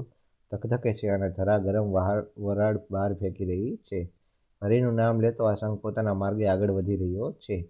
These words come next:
ત્યાં તેમને તપેલી ધરતી પર તરસના કારણે તરબડતો રસ્તો રોકીને પડેલો ગધર્વ દેખાય છે. તરસના કારણે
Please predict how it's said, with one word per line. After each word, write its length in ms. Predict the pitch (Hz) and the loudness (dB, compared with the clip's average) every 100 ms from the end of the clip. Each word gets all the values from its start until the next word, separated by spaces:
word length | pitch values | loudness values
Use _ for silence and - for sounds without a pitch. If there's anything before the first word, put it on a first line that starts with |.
| _ _ _ - | _ _ _ -6
ત્યાં 140 | 110 | -4
તેમને 280 | 104 110 117 | -2 0 0
તપેલી 420 | 101 98 113 113 104 | 0 -2 0 0 0
ધરતી 380 | 95 95 110 | 0 -4 -4
પર 220 | 107 113 113 | -4 -2 -2
તરસના 480 | 110 98 104 107 98 | -2 -4 -4 -6 -6
કારણે 300 | 107 113 107 | -2 -2 -2
તરબડતો 460 | 87 104 110 104 107 | -2 -2 -2 -2 -2
રસ્તો 280 | 101 98 107 | -4 -4 -6
રોકીને 360 | 101 101 110 101 | -6 -6 -6 -6
પડેલો 320 | 90 98 98 | -4 -2 -2
ગધર્વ 340 | 95 92 110 98 92 | -2 0 0 -2 -6
દેખાય 320 | 87 107 117 - _ _ _ _ | -4 -4 -4 -8 _ _ _ _
છે. 160 | - 90 80 - _ _ _ _ _ _ _ _ _ _ _ _ _ _ _ _ - | -10 -8 -8 -12 _ _ _ _ _ _ _ _ _ _ _ _ _ _ _ _ -2
તરસના 380 | 120 131 135 123 | 2 2 2 -2
કારણે 340 | 117 117 120 | 2 2 2